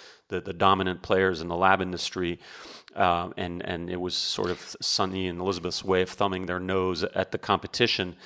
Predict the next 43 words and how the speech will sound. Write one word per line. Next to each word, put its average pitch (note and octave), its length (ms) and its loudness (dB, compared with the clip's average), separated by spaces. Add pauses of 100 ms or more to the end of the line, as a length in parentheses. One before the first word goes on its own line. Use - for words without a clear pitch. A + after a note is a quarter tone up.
(360)
Um, F#2 360 4
when, G2+ 440 0
when G2+ 240 -2
my G#2 160 4
piece - 220 -2
came G#2+ 200 0
out G2+ 140 2
three G#2+ 160 -2
mo-, G2 160 -4 (160)
three G2 420 -2
months G2 300 -2
later A2+ 560 6
and, G2 340 -2
and, G2 380 -4
uh, F#2+ 220 -2 (440)
the G2 60 -14
"fuck, G2 260 -8 (140)
fuck - 280 2
you" G#2+ 100 0
chant G#2 340 2
was, F#2 240 -2 (560)
uh, G#2+ 100 -2
chanted A#2 460 2
again, G#2+ 540 4 (420)
um, F#2+ 580 6
a, G2 320 2
uh, F2+ 460 2 (360)
I, G2+ 200 6 (180)
the F#2 80 -8
version G2 280 2
of G2 40 0
the F#2+ 80 0
story G#2 240 2
that G2 100 0
I A2 120 8
was G#2+ 160 4
told G2 280 2
is F#2+ 200 -4
that F#2+ 120 -2
a F#2 60 -2
senior G2 380 -2
hardware G2 400 4
engineer, G2 720 -2